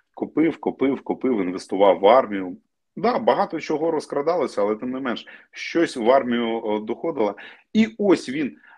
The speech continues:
врешті-решт, ем, приходить в казино і все кидає на стіл. І виявляється, що його ставка не працює. Це як людина, яка двадцять років займалася карате, а потім на вулиці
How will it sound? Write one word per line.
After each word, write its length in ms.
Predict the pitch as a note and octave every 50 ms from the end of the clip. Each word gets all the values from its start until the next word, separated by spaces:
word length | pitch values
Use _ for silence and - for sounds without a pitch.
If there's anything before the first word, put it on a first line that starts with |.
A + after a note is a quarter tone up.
| _ _ -
врешті-решт, 880 | A#2+ D#3 E3+ - - - - B2+ A2 B2 E3+ G3+ F#3+ - - - - _ _ - - - -
ем, 720 | A#2+ A2+ A2+ A2+ A2+ A2+ A2 A2 G#2+ G#2 G2+ G2 F#2+ G2+ A2 _ _ _ - - - - _ _ - - - _ _ _ _ _ _
приходить 440 | - C#3+ C#3 - F3+ E3+ C3 B2+ A2
в 60 | -
казино 440 | - B2+ G#2 C3+ C#3 F3+ G#3+ G#3 F#3+ - _
і 380 | B2 A#2+ B2 A#2+ A#2+ A#2+ A#2+ A2+
все 420 | G#2+ - - - - - E3+ D#3+
кидає 460 | D#3+ - - A2+ A2 C3+ C#3+ C3+ A#2+
на 140 | A2 G#2+ G#2
стіл. 460 | - - - _ - B2+ A#2 F#2+ E2+ - _ _ _ _ _ _ _ _ _ _ _ _ _
І 120 | G#2+ G#2
виявляється, 580 | G#2 A#2+ B2+ B2+ B2+ D#3 F3 E3+ D3+ - - A#2
що 240 | G#2+ - - - A#2
його 280 | A2+ A2 A2 G#2+ A2+
ставка 500 | A2 - - C#3 C#3+ C#3 - - A#2+ A2 G#2+ G2 F2+ F2+
не 160 | F#2+ G2+ A2+ A#2
працює. 560 | A2 - A2+ A2 - - - F#2+ F2+ E2+ - - - - - - _
Це 140 | - D3+ D3+
як 140 | C#3+ D3
людина, 320 | D3+ D3+ D3 F3 F#3 D#3 C3+
яка 200 | B2 A2+ - B2
двадцять 380 | A#2+ C3 C#3 C3+ - C3+ B2
років 260 | - C#3 B2 - A#2+ A2+
займалася 520 | A#2+ B2 B2 B2 C3 B2+ A2+ A2 - A2+
карате, 340 | - A#2+ A#2+ A#2+ B2 D3+ C3+
а 40 | A2
потім 280 | - A#2 - A#2 A2+
на 60 | A2
вулиці 240 | A2 A2+ A2+ G#2+ -